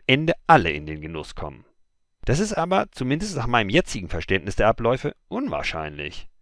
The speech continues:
„Egal, niemand wird verlangen, dass wir in wenigen Jahren schon den nächsten Durchbruch erzielen.“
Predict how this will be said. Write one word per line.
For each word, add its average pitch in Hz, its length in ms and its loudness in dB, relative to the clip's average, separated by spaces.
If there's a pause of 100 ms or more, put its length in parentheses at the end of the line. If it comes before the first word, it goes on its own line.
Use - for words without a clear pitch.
(320)
„Egal, 110 380 12 (260)
niemand 151 340 8
wird 147 160 6
verlangen, 135 400 6
dass 143 180 4
wir 113 100 4
in 98 100 0
wenigen 170 360 2
Jahren 123 420 6
schon 131 160 0
den 110 120 4
nächsten 127 320 0
Durchbruch 95 380 -4
erzielen.“ 78 500 -8